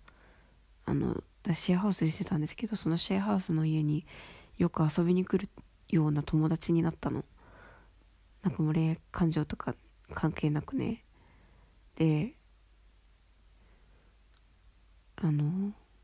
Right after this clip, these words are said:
この人は私が告白したことを分かっていたんだろうかと思ってね、聞いてみたんですよ。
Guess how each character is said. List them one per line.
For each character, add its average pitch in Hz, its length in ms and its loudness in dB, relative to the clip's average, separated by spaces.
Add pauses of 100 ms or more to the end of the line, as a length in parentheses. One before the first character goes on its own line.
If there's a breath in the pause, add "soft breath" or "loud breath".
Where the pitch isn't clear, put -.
(2250)
こ - 200 -2
の 220 140 2
人 - 280 -2
は 165 80 2
私 202 320 0
が 240 120 0
告 - 260 -16
白 - 220 -4
し - 60 -14
た 247 100 0
こ 262 120 -4
と 202 160 0
を 151 220 -2 (1200 loud breath)
分 151 120 0
か 277 120 0
っ - 20 0
て - 180 0
い 160 60 0
た 160 180 -2
ん 170 60 -2
だ 147 100 2
ろ 139 100 0
う - 60 -6
か - 180 -10
と - 160 -6
思 110 100 -2
っ - 20 -4
て - 300 -8
ね、 110 300 -2 (1120)
聞 180 140 -2
い - 20 0
て 220 140 0
み 247 120 2
た 180 140 -2
ん 151 60 0
で 147 80 -2
す - 160 -8
よ。 143 120 -4